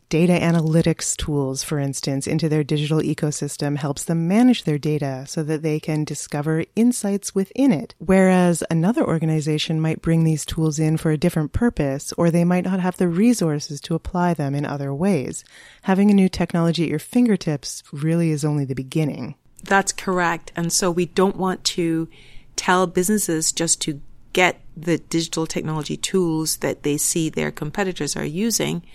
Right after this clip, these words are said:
Speaker 2: because if they don't understand how those tools are being used and how they could use similar tools, they will simply be acquiring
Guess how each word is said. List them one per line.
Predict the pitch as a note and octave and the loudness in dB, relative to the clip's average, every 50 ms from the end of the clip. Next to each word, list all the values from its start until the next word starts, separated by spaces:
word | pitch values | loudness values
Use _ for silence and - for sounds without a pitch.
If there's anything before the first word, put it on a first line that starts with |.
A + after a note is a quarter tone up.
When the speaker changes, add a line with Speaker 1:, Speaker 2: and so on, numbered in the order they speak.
| - - - - - - - - - | -20 -20 -20 -20 -20 -20 -20 -14 -12
Speaker 2:
because | - - - E3+ - - | -10 -6 -4 -2 -2 -2
if | D#3 - | -2 0
they | D#3+ D#3+ | 0 0
don't | D#3+ - F#3 F#3 F#3+ F#3 | 2 2 2 2 2 0
understand | F3+ F3 E3 D#3 D#3 - - - D3+ D3+ D3 D3 D3 D3+ D3+ - - - - - - - - - - - | -2 -2 -2 -2 0 0 0 0 -2 -2 -2 -4 -4 -6 -8 -10 -14 -18 -20 -20 -20 -20 -20 -20 -18 -18
how | - - - G3+ G3+ | -6 0 4 4 4
those | F#3+ F#3 F3 E3 - | 4 4 2 0 0
tools | - - - E3+ D#3 - | -2 -2 -2 -2 0 0
are | E3 D#3+ | -2 -2
being | D#3 - C#3+ C#3 C#3+ | -2 -2 -4 -4 -4
used | D3 D#3 E3 E3 D3 C#3+ D#3+ - - | -2 0 0 2 2 0 0 -2 -2
and | - D3 | -2 -2
how | C#3 E3+ D#3+ | -2 -2 -2
they | C#3+ - E3+ F#3 G3+ | 0 0 0 0 0
could | - - - - | 0 -4 -6 -4
use | C#3 C#3+ C#3+ C#3+ C#3 - - - - | -4 -4 -4 -2 -4 -4 -4 -6 -6
similar | - - - F3 D#3 D#3 D3 D3 C#3 | -6 -4 -2 -2 -2 -2 -4 -6 -6
tools, | - - - D3+ C#3 C#3 D3 C#3+ - - - - - - - - - - | -6 -4 -4 -2 -2 -2 -4 -4 -6 -8 -8 -10 -14 -16 -16 -16 -14 -6
they | - D#3 | -4 -2
will | C#3+ D3+ D3+ | 0 0 -2
simply | - - - F3+ E3 D#3+ - - D3 C#3+ | -2 -2 0 0 0 0 -2 -4 -4 -4
be | C#3 - C#3 C3+ C3+ C3+ - | -4 -2 -2 -2 -2 -4 -6
acquiring | - C#3 - - - C#3+ C#3 C#3 - C#3+ C#3+ - - C#3+ C#3 C#3 C#3 C#3+ | -8 -12 -12 -8 -4 -4 -2 -2 -2 -2 -2 -4 -4 -4 -4 -6 -6 -8